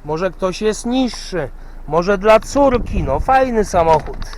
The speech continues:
Siedemnasty przez szesnasty, sto dwanaście przejechane, sto pięćdziesiąt koni.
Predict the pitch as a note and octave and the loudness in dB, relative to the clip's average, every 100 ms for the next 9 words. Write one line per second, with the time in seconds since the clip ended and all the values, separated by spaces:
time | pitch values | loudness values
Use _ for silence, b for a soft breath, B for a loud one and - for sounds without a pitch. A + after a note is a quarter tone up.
0 | - B B B B B B B - - | -12 B B B B B B B -14 -12
1 | - A#3 A3+ A3+ A3 - A3+ A3 - G#3 | -4 -2 0 0 0 -2 -8 -6 -4 -6
2 | - - - G#3+ - A3+ G#3+ G3 - D#3 | -6 -10 -8 -8 -6 -2 -2 -4 -10 -10
3 | C#3 G3 F3 F#3 F3+ - F#3 - F#3 F3 | -8 -6 -4 -2 -4 -4 -8 -8 -8 -6
4 | F#3+ F3 - F3 F3+ E3 E3+ - F#3 F3+ | -6 -6 -8 -10 -10 -10 -12 -4 -4 -2